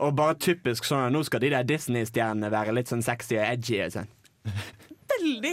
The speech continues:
Speaker 2: hyggelig at du spurte. <laughs> Eh, den her er egentlig bare en fortsettelse av det jeg nevnte tidligere, som er på en måte mangel på en sånn konflikt. Og dette her er en film som tar det videre et steg,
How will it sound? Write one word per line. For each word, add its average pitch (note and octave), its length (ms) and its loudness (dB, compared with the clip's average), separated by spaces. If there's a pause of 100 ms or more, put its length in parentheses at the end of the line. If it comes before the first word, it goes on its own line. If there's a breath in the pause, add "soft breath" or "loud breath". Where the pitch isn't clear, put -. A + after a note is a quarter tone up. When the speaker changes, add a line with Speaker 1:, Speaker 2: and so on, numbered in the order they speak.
Speaker 2:
hyggelig B3+ 180 -2
at B3+ 140 -4
du - 20 -4
spurte. - 460 0
<laughs> - 1120 2
Eh, C#4+ 240 2
den F4+ 240 0
her F#4 160 2
er D#4+ 140 0
egentlig D4+ 320 0 (260)
bare F#4 160 2
en G#4 80 -4
fortsettelse B3+ 720 -4
av C4+ 160 -2
det A3 80 -2
jeg A#3 80 -2
nevnte A#3+ 240 -4
tidligere, G3+ 400 -4
som A#3 160 -4
er A#3 220 -2 (720)
på - 80 -20
en C4+ 80 0
måte A#3+ 160 -6
mangel A#3 480 0
på B3 160 -6
en B3 80 -6
sånn A#3 160 -8
konflikt. - 640 -6 (320 loud breath)
Og B3+ 140 -6
dette D4+ 180 0
her C#4 160 2
er C#4+ 240 -2
en C4+ 80 -2
film A3+ 320 -6
som B3 160 -6
tar G3+ 480 -4
det G3+ 400 -4
videre G#3 720 -6
et - 160 -14
steg, C4 640 -4